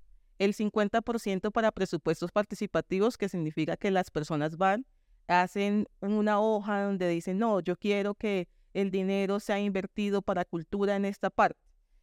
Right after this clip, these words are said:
Y, "No, yo quiero tener un frente de seguridad en mi, mi localidad, en mi cuadra. Yo quiero que haya paseo para los abuelitos". Y estoy como agrandando lo que es el presupuesto participativo.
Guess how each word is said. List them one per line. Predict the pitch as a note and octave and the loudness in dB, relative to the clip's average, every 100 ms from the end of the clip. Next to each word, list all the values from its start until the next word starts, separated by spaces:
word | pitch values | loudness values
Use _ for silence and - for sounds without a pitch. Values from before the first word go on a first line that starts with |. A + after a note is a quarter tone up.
| _ | _
Y, | A3 A3 A3 G3 | -2 0 0 2
"No, | A3+ G#3 | 2 2
yo | F3+ F#3+ | 2 0
quiero | A3+ G#3+ G#3 G#3 _ F#3 | 0 0 0 -4 _ -4
tener | G3+ F#3+ F3+ | -2 0 0
un | G3 | -2
frente | A3 G#3+ G#3 | 0 -2 0
de | G#3+ | -2
seguridad | A3 G3+ G3 F#3 F3+ F3+ F3+ - _ _ - | -2 -4 0 2 2 0 -4 -8 _ _ -2
en | G#3+ G3+ G#3 | 0 2 2
mi, | G#3 G3 F#3+ F#3 F#3 | 2 2 0 0 -2
mi | F#3 G#3+ | 0 0
localidad, | G3+ G3+ G#3 G3+ G#3 G#3+ G#3+ G#3+ | 0 0 0 0 2 2 2 0
en | A3 G#3+ G#3+ | -2 -2 0
mi | A3 G#3+ | -2 -4
cuadra. | - B3 G3+ E3 - - _ - | 0 2 4 2 -4 -12 _ 0
Yo | A3 | 0
quiero | A3 A#3+ A3+ A3 A3+ | 2 2 2 0 -2
que | A#3+ G#3+ G3+ F#3+ - | -2 0 0 -2 0
haya | G3+ G#3+ | 2 2
paseo | - G3 G3+ G3+ G3 | 0 -2 0 -2 0
para | G3+ | 0
los | G3+ G#3+ | 0 2
abuelitos". | G3 G#3 A#3+ - C#3 - | 2 2 0 -2 -10 -4
Y | A3 G3 F3 D3+ - | 0 0 0 -4 -4
estoy | A3 - G#3 G3 G3 | -6 0 2 2 0
como | A#3 A3+ G#3 D3+ | 0 2 2 -2
agrandando | D#3 E3 E3 F3+ F3+ | -2 -2 0 0 0
lo | G3 | 0
que | - | 0
es | E3+ | -4
el | D#3+ | -2
presupuesto | F#3 E3+ D3 | -2 -2 -4
participativo. | E3 D#3 F3+ E3 D3+ D3+ | -2 -2 -2 -2 -2 -4